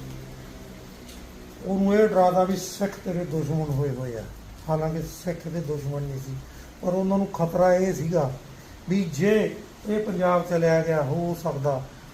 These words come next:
ਮੁੜ ਕੇ ਫੇਰ ਇਹਨਾਂ ਦੇ ਰਾਜ ਦੀ ਗੱਲ ਨਾ ਸ਼ੁਰੂ ਹੋ ਜਾਵੇ। ਤੇ ਆਪਦੀ ਜਗ੍ਹਾ ਉਹ ਜਿਹੜੇ ਹੁਕਮਰਾਨ ਸੀ ਉਹ ਠੀਕ ਸੀ, ਉਹਨਾਂ ਨੇ ਆਪਦੇ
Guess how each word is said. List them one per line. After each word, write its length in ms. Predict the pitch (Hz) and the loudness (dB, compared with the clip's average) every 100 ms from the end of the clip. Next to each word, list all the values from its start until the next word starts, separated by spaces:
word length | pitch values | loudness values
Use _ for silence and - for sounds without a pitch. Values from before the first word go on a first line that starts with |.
| - | -2
ਮੁੜ 140 | 170 170 185 | 0 0 0
ਕੇ 120 | 170 | -2
ਫੇਰ 500 | - - 175 165 131 - - - - - - 285 277 | -4 -2 0 0 -2 -8 -16 -18 -18 -18 -16 -14 -6
ਇਹਨਾਂ 340 | 202 196 190 180 | -2 2 2 2
ਦੇ 120 | 165 | 2
ਰਾਜ 320 | 160 165 160 | 6 6 4
ਦੀ 180 | 151 156 | 0 0
ਗੱਲ 200 | 151 151 | 0 0
ਨਾ 100 | 151 | 0
ਸ਼ੁਰੂ 260 | 135 156 160 | -2 0 0
ਹੋ 160 | 139 127 | 0 -2
ਜਾਵੇ। 200 | 110 101 - - - - - - - - - - - - - | -6 -12 -14 -18 -20 -20 -20 -20 -20 -20 -20 -20 -20 -20 -6
ਤੇ 460 | 190 190 190 190 190 - - | 0 0 2 0 -4 -6 6
ਆਪਦੀ 340 | 202 208 220 | 6 6 0
ਜਗ੍ਹਾ 560 | 202 214 220 202 190 190 - - - - - - - | 2 6 8 8 6 0 -12 -18 -20 -20 -20 -16 -4
ਉਹ 120 | 196 | 0
ਜਿਹੜੇ 160 | 190 180 | 2 2
ਹੁਕਮਰਾਨ 580 | 185 196 196 185 190 | 2 2 2 2 2
ਸੀ 140 | 175 208 | -2 -2
ਉਹ 220 | 208 202 | -2 -2
ਠੀਕ 200 | 180 175 | -4 -6
ਸੀ, 180 | - 208 | -4 -2
ਉਹਨਾਂ 240 | 208 208 | 0 0
ਨੇ 140 | 196 175 - - - - - | 0 -2 -6 -16 -20 -14 -6
ਆਪਦੇ 600 | 240 226 202 240 240 | -2 0 0 0 -2